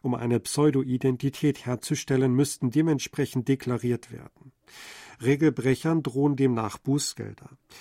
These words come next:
Sollten Deepfakes auch falsche Informationen verbreiten, drohen höhere Strafen. Wenn das Gesetz im Parlament endgültig beschlossen würde, würde es bereits für die Parlamentswahlen im April zweitausendvierundzwanzig gelten.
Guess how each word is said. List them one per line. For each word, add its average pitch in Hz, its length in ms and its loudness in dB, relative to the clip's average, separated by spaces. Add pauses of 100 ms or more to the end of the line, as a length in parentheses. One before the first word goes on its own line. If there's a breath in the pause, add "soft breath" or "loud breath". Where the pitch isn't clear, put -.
(140 loud breath)
Sollten 123 420 4
Deepfakes 151 640 2
auch 107 140 0
falsche 131 400 0
Informationen 135 840 2
verbreiten, 135 640 -2
drohen 139 360 2
höhere 110 320 0
Strafen. - 640 -16 (680 loud breath)
Wenn 120 160 2
das 123 220 0
Gesetz 131 440 2
im 120 100 2
Parlament 117 400 0
endgültig 127 640 0
beschlossen 127 540 0
würde, 156 260 2 (320 loud breath)
würde 151 300 6
es - 120 -4
bereits 151 480 0
für 160 160 2
die 151 80 0
Parlamentswahlen 139 1000 0
im 127 220 -4
April 131 360 0
zweitausendvierundzwanzig 135 1400 -2
gelten. - 480 -16